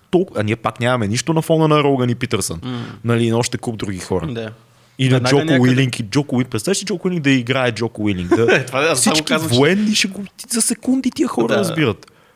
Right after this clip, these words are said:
Speaker 2: М.
Speaker 1: А, много е интересно. Добре, дай да поговорим за героите в лично, в личния
Speaker 2: Да,
Speaker 1: ни
Speaker 2: това е
Speaker 1: живот.
Speaker 2: <laughs> нещо, темата, по която аз бях не, не много подготвен, но все пак, а,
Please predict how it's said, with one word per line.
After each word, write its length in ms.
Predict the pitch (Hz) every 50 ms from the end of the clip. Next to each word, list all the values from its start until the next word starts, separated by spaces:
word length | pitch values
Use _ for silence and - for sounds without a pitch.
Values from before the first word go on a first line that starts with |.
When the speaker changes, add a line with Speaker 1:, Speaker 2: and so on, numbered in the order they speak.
| _ -
Speaker 2:
М. 280 | 127 131 123 113 110 - 123 120 - 131
Speaker 1:
А, 260 | 123 127 131 127 127 123 - - - - - _
много 200 | 139 160 180 196
е 40 | 185
интересно. 480 | 135 - - 104 90 87 - - 87 82 - - - - -
Добре, 180 | 101 127 175 151
дай 120 | 123 135
да 80 | 170 185
поговорим 460 | - 220 214 220 196 196 190 185 190
за 240 | 180 175 180 175 160
героите 360 | 135 143 147 156 151 - 151
в 80 | 127 - 135
лично, 480 | 123 - - 127 120 117 117 113 107 -
в 100 | - 127
личния 280 | 120 - - 117 101
Speaker 2:
Да, 180 | 113 123 123 117
Speaker 1:
ни 60 | 98
Speaker 2:
това 200 | 90 127 123 135
е 20 |
Speaker 1:
живот. 240 | 139 - 92 95 92 180 - 156
Speaker 2:
<laughs> 80 | - -
нещо, 340 | 202 180 - - - - 160
темата, 320 | - - 185 196 196 185
по 120 | - - -
която 240 | 175 175 175 -
аз 160 | 165 170 165 156
бях 160 | 160 165 - - - - - - 262 180 113 - 139 151 151
не, 100 | 160 185
не 380 | 170 156 165 165 165 165 185 220
много 200 | 220 185 165 160
подготвен, 460 | - 160 143 143 165 165 - 208 170
но 60 | 170 -
все 140 | - 165
пак, 400 | 156 - 151 151 147 - - -
а, 440 | 143 135 131 127 127 127 123 123 127